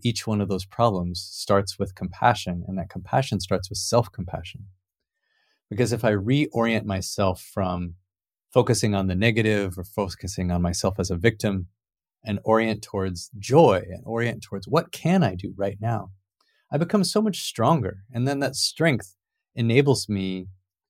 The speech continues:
to deal with life's terrors. It doesn't mean that I've sugarcoated them or hid from them. It just means I've strengthened so that I can deal with them. So for me, it starts with self-care and self-compassion.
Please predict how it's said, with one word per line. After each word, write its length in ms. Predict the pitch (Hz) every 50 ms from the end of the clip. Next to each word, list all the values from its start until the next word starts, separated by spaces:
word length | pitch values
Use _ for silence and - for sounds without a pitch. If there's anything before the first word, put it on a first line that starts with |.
| _ _ _ _ -
to 100 | - 113
deal 400 | 101 92 104 117 139 131 113 101
with 160 | 92 87 -
life's 320 | 104 101 98 95 - -
terrors. 540 | - - - 117 113 95 92 - - - - -
It 60 | 104
doesn't 260 | - 156 170 185 -
mean 160 | 135 135 123
that 160 | 113 107 98
I've 260 | 98 95 95 92 - _ _ _ _ _ _ _ _ _ _ _ _ _ -
sugarcoated 680 | - - 127 123 110 123 107 - - 117 113 110 101
them 260 | 101 110 107 107 101 95
or 60 | 92
hid 300 | 90 - - 135 135 135
from 240 | - - 87 85 82
them. 260 | 85 85 85 90 92 - _ _ _ _ _ _ _ _ -
It 60 | 104
just 160 | 98 92 -
means 180 | 117 123 123 107
I've 160 | 104 92 87
strengthened 640 | - - - - 113 110 123 127 - - 90 87 85
so 320 | - - 95 87 87 85 82
that 120 | - 87
I 120 | - 90 95
can 460 | 104 - - 110 107 107 101 95 90
deal 220 | 87 - 101 117
with 160 | 110 95 95 -
them. 120 | - - _ _
So 240 | - - 107 104 107 107 -
for 140 | - - 131
me, 140 | 151 156
it 100 | 117 101
starts 580 | - - - - 107 101 92 - - - - - _ _ _ _ _ _ _ -
with 160 | 101 95 98
self-care 580 | - - - - 110 107 - - - 98 92 87
and 140 | 87 87 -
self-compassion. 720 | - 92 90 - - - 92 - 95 90 - - -